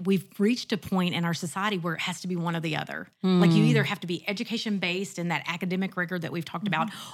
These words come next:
Speaker 1: or you're just caring for children, when actually
Speaker 2: Mm.
Speaker 1: care is education.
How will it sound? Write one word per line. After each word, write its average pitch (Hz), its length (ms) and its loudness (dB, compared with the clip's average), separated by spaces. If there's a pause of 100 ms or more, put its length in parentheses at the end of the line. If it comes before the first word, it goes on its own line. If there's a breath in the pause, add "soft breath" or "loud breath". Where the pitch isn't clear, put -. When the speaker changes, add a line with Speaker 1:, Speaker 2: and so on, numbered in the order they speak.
Speaker 1:
or 233 140 4
you're 220 160 0
just 180 200 -6
caring 175 300 0
for 170 140 -6
children, - 560 -8 (300 loud breath)
when 208 120 2 (100)
actually 156 400 2
Speaker 2:
Mm. 151 120 0
Speaker 1:
care 170 160 2
is 165 120 -4
education. 156 680 -8